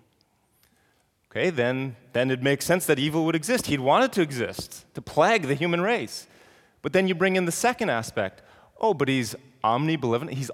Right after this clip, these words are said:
all-loving. He wants what's good for everyone. He loves everyone with a perfect love. Well, then why would he want there to be evil? But he seems to have the power, being all-powerful, to stop it.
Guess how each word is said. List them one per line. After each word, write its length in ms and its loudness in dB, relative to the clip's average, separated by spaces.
all-loving. 840 4
He 160 -6
wants 640 2
what's 220 -2
good 420 -2
for 240 -2
everyone. 640 0
He 160 -2
loves 680 0
everyone 800 -2
with 100 -6
a 60 -2
perfect 500 -2
love. 540 0
Well, 120 -10
then 200 -6
why 260 0
would 140 -4
he 160 -8
want 500 -2
there 140 -2
to 80 -12
be 220 -8
evil? 420 -12
But 120 0
he 100 0
seems 300 -2
to 80 2
have 160 4
the 80 0
power, 400 4
being 320 -4
all-powerful, 760 2
to 140 -6
stop 380 0
it. 180 0